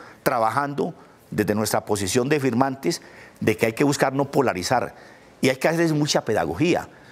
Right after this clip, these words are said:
porque a veces mucha gente desconoce la letra del espíritu del acuerdo y eso hoy lo hablábamos por ahí con, con algunos, eh, señores que nos están ayudando en todo esto de la implementación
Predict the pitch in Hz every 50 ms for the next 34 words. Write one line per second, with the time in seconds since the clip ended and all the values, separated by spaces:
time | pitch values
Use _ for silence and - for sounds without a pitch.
0 | - - - _ - - - - - 120 110 113 120 180 185 180 170 170 170 -
1 | - 156 156 156 143 156 - 190 170 165 - - - - - - - - - 131
2 | - - - 113 110 143 185 202 - - 117 104 104 98 110 120 120 160 135 110
3 | 104 - - 135 135 151 113 95 90 - 113 110 107 - 131 135 - - - -
4 | - - - - - - - - 123 127 131 135 151 143 131 - - 113 113 110
5 | 120 135 131 123 127 131 135 127 120 107 101 - - 90 95 104 98 - 127 117
6 | 104 87 - - 98 92 90 85 85 98 101 117 123 127 123 - - - - -
7 | - - - - - 90 90 82 80 73 - - - - - - - - - -
8 | - - - - - - - 104 98 104 113 117 123 - - - 98 85 82 87
9 | 85 90 - 113 127 143 135 120 117 123 143 139 147 147 113 117 131 - 127 123
10 | 127 - 131 131 123 - 107 104 104 107 - - 104 104 110 139 147